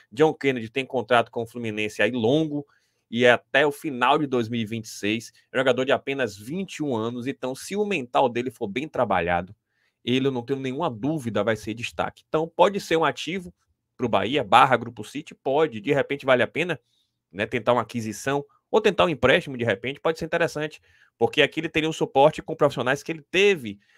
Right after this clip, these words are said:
lá no Fluminense durante toda a base de Xerém. Claro, não é informação,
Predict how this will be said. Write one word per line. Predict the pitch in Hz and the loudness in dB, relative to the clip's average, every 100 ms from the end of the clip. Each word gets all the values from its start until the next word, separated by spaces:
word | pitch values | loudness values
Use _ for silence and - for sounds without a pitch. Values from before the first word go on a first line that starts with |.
| _ | _
lá | 117 120 | -2 -2
no | |
Fluminense | 120 120 101 107 117 - | -4 -8 -8 -6 -8 -10
durante | 139 139 151 - | -8 -6 -6 -8
toda | 156 160 | -6 -6
a | |
base | 101 110 143 139 | 2 2 2 0
de | 127 | -10
Xerém. | 123 135 95 110 - _ _ _ _ | -8 -6 -4 -8 -14 _ _ _ _
Claro, | 101 110 113 101 _ - | 2 4 2 -2 _ -4
não | 135 139 | 2 4
é | |
informação, | 156 139 - 127 127 110 - 127 123 | 2 0 4 6 6 0 -2 -6 -6